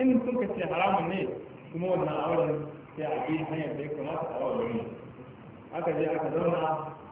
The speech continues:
aka yi magana akan wannan aure, malamai suka ba da fatawa cewa auren nan lalle bai halarta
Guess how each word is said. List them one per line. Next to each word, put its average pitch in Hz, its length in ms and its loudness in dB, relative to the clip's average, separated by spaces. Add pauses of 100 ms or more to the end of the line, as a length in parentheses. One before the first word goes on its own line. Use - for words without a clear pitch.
(320)
aka 151 200 0
yi 156 80 2
magana 156 360 4
akan - 240 0
wannan 151 300 0
aure, 165 300 2 (540)
malamai 131 480 2
suka 156 160 -2
ba 160 180 2
da 143 120 4
fatawa 151 360 0
cewa 151 240 -2
auren 196 440 6
nan 147 180 4
lalle 160 320 4 (640)
bai 123 180 -2
halarta 139 320 -2